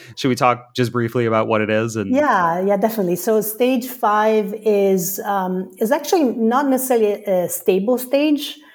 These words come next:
Speaker 2: It's not a place of, uh, bliss where you, that you're supposed to live in all the time. It's a place that you visit, and it's at the, the moment where you,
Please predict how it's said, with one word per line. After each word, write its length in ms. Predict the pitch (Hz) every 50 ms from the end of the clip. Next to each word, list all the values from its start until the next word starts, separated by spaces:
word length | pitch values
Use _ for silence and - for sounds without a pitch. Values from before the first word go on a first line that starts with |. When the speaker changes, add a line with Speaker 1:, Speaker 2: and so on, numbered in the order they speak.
| - - - - - - _ _ _ -
Speaker 2:
It's 180 | 220 220 -
not 260 | 240 233 247 254 254
a 60 | 247 240
place 480 | 247 - - 226 226 233 220 220 -
of, 400 | 202 190 180 175 165 - - - -
uh, 400 | - 185 175 170 165 165 160 165 - - _ _ -
bliss 520 | 180 175 214 208 220 240 226 - - - -
where 120 | 202 196
you, 180 | 190 185 196 180
that 120 | 190 180
you're 140 | 180 185 185
supposed 360 | 180 - 170 - 208 185 -
to 80 | - 185
live 200 | 175 175 170 180
in 320 | 214 226 254 262 254 247
all 140 | 247 240 247
the 100 | 247 240
time. 460 | 247 262 262 262 277 294 285 285 - - - _ _ _ _ _ _ _ _ _
It's 460 | - 226 233 240 226 - 233 233 - 220 - _ -
a 400 | 233 214 208 208 208 202 202 196 - - - - -
place 320 | 247 240 262 269 262 -
that 120 | 262 208 196
you 120 | 202 180
visit, 380 | 180 202 180 - - - - -
and 100 | 185 196
it's 240 | 208 196 196 -
at 240 | 220 214 220 - -
the, 400 | - 202 202 196 196 190 196 196 190
the 120 | 175 190
moment 460 | 202 214 233 254 262 269 254 247 254
where 120 | 220 208 196
you, 260 | 190 190 202 196